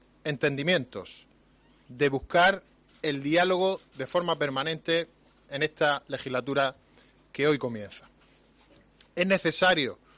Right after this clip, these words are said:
abrir un proceso de reformas, de transformación del tejido económico de la región de Murcia y para desarrollarlo,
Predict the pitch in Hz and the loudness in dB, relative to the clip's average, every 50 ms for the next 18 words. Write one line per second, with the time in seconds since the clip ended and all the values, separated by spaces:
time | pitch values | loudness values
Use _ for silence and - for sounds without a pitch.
0 | _ - - - - _ _ - 143 135 135 147 165 180 185 180 180 160 - - | _ -20 -20 -20 -20 _ _ -2 -2 0 0 2 2 2 2 2 -2 -4 -2 -2
1 | 147 139 - - 165 165 - - 185 180 180 185 190 - - - 135 127 147 147 | -2 -2 0 0 0 0 0 0 2 2 2 2 0 -4 -8 -16 -6 -4 -2 -2
2 | 139 135 127 - - 175 180 202 196 202 208 220 208 - - - - _ _ _ | -2 -2 -2 2 4 4 4 4 4 2 2 2 0 -4 -8 -10 -12 _ _ _
3 | _ _ _ _ _ _ _ _ _ _ _ _ _ _ _ _ _ _ _ _ | _ _ _ _ _ _ _ _ _ _ _ _ _ _ _ _ _ _ _ _
4 | _ _ _ 120 120 123 143 143 139 - 147 147 131 - - 156 151 143 143 139 | _ _ _ -20 -8 -4 -4 -4 -2 0 0 0 0 0 -2 -2 -2 0 -2 -4
5 | 131 - 175 180 180 175 151 123 107 - _ _ _ _ _ _ _ _ _ _ | -2 2 4 4 4 4 2 -2 -8 -14 _ _ _ _ _ _ _ _ _ _
6 | _ _ _ 147 123 117 120 139 143 139 135 - - 143 - - 175 175 175 160 | _ _ _ -20 -18 -12 -6 -4 -2 -2 -4 -4 -6 -6 -4 -4 0 2 2 4
7 | 160 160 165 165 160 147 156 147 139 143 135 135 135 - 151 143 143 135 147 165 | 4 2 2 0 0 2 2 2 4 4 2 2 0 -2 -4 -4 -4 -4 -4 -4
8 | 170 165 - 190 185 185 190 185 - _ _ _ _ - - _ _ _ _ _ | -4 -4 0 2 4 4 4 2 -2 _ _ _ _ -20 -20 _ _ _ _ _
9 | _ - 214 214 175 - 156 147 175 180 160 - - 165 147 143 135 143 151 151 | _ -4 -4 -2 0 2 2 4 4 2 2 2 0 0 0 0 0 2 0 0
10 | 151 156 165 165 170 - | 0 0 -2 -2 -2 -4